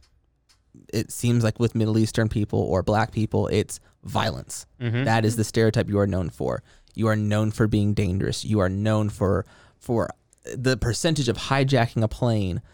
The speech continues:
Speaker 1: But I'll tell you, when we got an airplane, I remember a woman seeing people get pulled out for T S A checks, and it was like, this wasn't random.
Speaker 2: Mm-hmm.
Speaker 1: They're all Middle Eastern
Speaker 2: Mm-hmm.
Speaker 1: or, you know, of that background.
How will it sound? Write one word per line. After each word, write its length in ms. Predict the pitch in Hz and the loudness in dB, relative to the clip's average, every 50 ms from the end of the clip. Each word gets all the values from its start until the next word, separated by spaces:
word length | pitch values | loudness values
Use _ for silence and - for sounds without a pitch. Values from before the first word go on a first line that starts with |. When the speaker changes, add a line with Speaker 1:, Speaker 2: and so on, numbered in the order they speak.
| _ - - - - | _ -20 -16 -2 0
Speaker 1:
But 180 | 131 127 - | 2 2 2
I'll 140 | - - 143 | 0 0 0
tell 180 | 139 175 185 220 | 2 4 4 4
you, 160 | 185 120 107 | 4 4 2
when 460 | 87 104 123 117 117 117 113 113 110 | 2 2 2 4 4 4 2 2 0
we 220 | - - 120 120 123 | -2 -2 -2 0 2
got 200 | 135 131 127 123 | 2 2 2 2
an 60 | - | 2
airplane, 440 | - 139 156 - - 135 120 107 - - | 0 0 0 0 0 0 0 0 -2 -4
I 120 | 113 107 | 0 2
remember 280 | 113 127 139 135 127 120 | 2 2 2 4 4 4
a 80 | 92 | 4
woman 380 | 101 113 113 117 117 117 117 123 - _ - | 4 2 2 2 2 2 2 0 -2 _ -12
seeing 380 | - - - - 147 143 151 147 | -12 -10 -2 0 2 4 4 4
people 240 | - 147 131 123 127 | 2 0 0 2 0
get 140 | 135 - - | 0 -2 -4
pulled 260 | - - 123 123 123 | -2 0 2 2 4
out 140 | 117 - - | 2 2 0
for 80 | 120 | -4
T 160 | - - 135 | -4 -2 -2
S 120 | 117 117 - | 0 0 0
A 80 | 131 | -4
checks, 360 | 135 - - - - - - - | -4 -4 -8 -8 -10 -12 -16 -6
and 320 | - 117 110 101 101 101 | -2 0 0 0 0 0
it 60 | - 107 | 0 -2
was 140 | 107 107 | 0 0
like, 180 | - 104 - - - | 0 -2 -2 -2 -2
this 160 | 139 147 - | -4 -4 -2
wasn't 240 | - 95 - - - | -2 -4 -4 -6 -6
random. 440 | 73 71 71 76 78 110 156 160 - _ _ _ | -6 -6 -4 -4 -4 -4 -4 -6 -10 _ _ _
Speaker 2:
Mm-hmm. 240 | 131 120 113 131 147 170 - _ _ _ _ _ _ _ _ _ _ _ _ | -6 -4 -4 -4 -4 -6 -8 _ _ _ _ _ _ _ _ _ _ _ _
Speaker 1:
They're 140 | - 113 - | -2 -2 0
all 220 | - 123 143 156 | 0 2 2 2
Middle 220 | 139 - - - - | 2 0 -4 -4 -6
Eastern 340 | - - - - - 151 - _ _ _ | -8 -10 -12 -12 -14 -14 -16 _ _ _
Speaker 2:
Mm-hmm. 260 | 110 110 117 131 143 156 - _ _ _ _ | -8 -6 -6 -6 -8 -8 -12 _ _ _ _
Speaker 1:
or, 380 | - 120 110 98 87 80 - - | -2 0 2 2 2 2 0 0
you 120 | - 147 127 | 0 0 0
know, 120 | 92 101 | 2 2
of 180 | 87 87 107 117 | 0 0 0 0
that 300 | 101 101 101 87 - - _ _ _ _ _ _ _ _ _ _ _ _ _ | 0 0 0 -2 -4 -8 _ _ _ _ _ _ _ _ _ _ _ _ _
background. 560 | - - - - - - - - - - - | -10 -10 -10 -10 -10 -10 -8 -8 -10 -12 -14